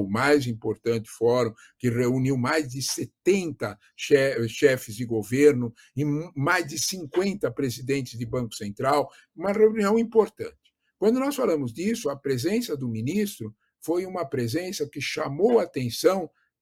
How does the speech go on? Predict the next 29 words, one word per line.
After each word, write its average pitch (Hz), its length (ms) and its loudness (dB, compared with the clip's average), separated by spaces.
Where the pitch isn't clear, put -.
pelas 180 380 2
promessas 180 1120 -2
dele 170 500 0
de 151 380 -8
disciplina 185 920 -2
fiscal. - 680 -14
O - 20 -20
que 339 120 0
quer 349 180 -4
dizer 147 180 2
isso, 98 480 -2
Joana? 87 320 -16
O 160 140 -6
que 233 80 6
ele 226 100 10
quer 226 160 8
dizer 190 220 4
quando 180 160 -2
ele 170 100 2
fala 165 320 2
de 156 100 -4
disciplina 147 680 -4
fiscal? 101 580 -6
Ele 120 220 0
escolheu 147 640 6
o 240 60 0
cenário 147 520 2
de 123 140 -4
Davos 120 640 0